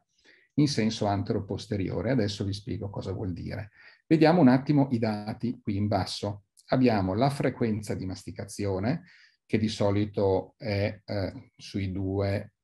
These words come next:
eh, ci-, due, eh, cicli masticatori al secondo, ossia mastichiamo la, la, il cibo, o l'alifix in questo caso,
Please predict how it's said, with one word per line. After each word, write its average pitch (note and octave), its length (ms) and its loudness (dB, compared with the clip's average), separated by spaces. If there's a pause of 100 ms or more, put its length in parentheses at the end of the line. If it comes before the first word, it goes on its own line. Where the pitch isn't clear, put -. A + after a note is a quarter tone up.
eh, E2+ 680 -6
ci-, - 360 -6
due, G#2+ 540 0
eh, G#2 160 -8
cicli G#2+ 340 -4
masticatori F#2+ 720 -4
al F2+ 80 -6
secondo, F#2 680 2
ossia F#2+ 540 -6
mastichiamo G#2+ 1300 -2 (240)
la, G2 400 -6
la, F2+ 320 -8
il G2 200 -8
cibo, A#2 440 2
o A#2+ 160 6
l'alifix F2+ 580 -4
in G2+ 80 -10
questo - 300 -4
caso, G#2+ 500 -2